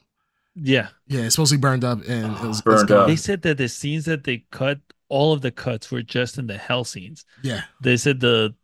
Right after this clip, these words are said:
Speaker 1: oh, I wanna, I wanna see it so bad because
Speaker 2: Same
Speaker 1: they
Speaker 2: here.
Speaker 1: described it and it was supposed to be insane.
Speaker 2: I, I'm so sad. I'm so upset that we, we don't get to see that.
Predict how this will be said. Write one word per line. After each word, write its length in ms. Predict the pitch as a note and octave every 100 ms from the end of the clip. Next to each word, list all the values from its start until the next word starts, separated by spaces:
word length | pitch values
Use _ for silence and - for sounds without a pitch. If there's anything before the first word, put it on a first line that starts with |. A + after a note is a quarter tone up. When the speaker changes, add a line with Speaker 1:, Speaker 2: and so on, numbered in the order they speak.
| _ _ _ -
Speaker 1:
oh, 60 |
I 160 | G#2+ G#2+
wanna, 320 | G2+ A2+ G2
I 160 | G#2+ A2+
wanna 220 | A#2 A#2+
see 200 | - C3
it 120 | G#2+
so 220 | - B2+ A#2
bad 320 | A#2 A2+ G#2+
because 140 | -
Speaker 2:
Same 180 | C3+ A2+
Speaker 1:
they 80 | A#2
Speaker 2:
here. 60 | A#2
Speaker 1:
described 460 | A2+ - A#2 B2+
it 80 | C#3+
and 140 | A#2+
it 60 | A2
was 200 | G#2+ G#2+
supposed 340 | - B2 A2+ -
to 60 |
be 220 | - - - -
insane. 1200 | A#2 G2+ G2 - - - A2 G#2 G#2+ G2+ F2+ A2 -
Speaker 2:
I, 280 | A#2 A#2 G2
I'm 220 | A#2+ A2+
so 160 | - A2+
sad. 220 | - A2+
I'm 220 | B2+ B2
so 240 | - B2 A2
upset 240 | - G2+
that 80 | F#2+
we, 220 | F#2+ F2+ G2
we 220 | G2 F2
don't 200 | E2 F#2
get 100 | F2+ E2+
to 60 |
see 140 | E2+ F2
that. 220 | E2+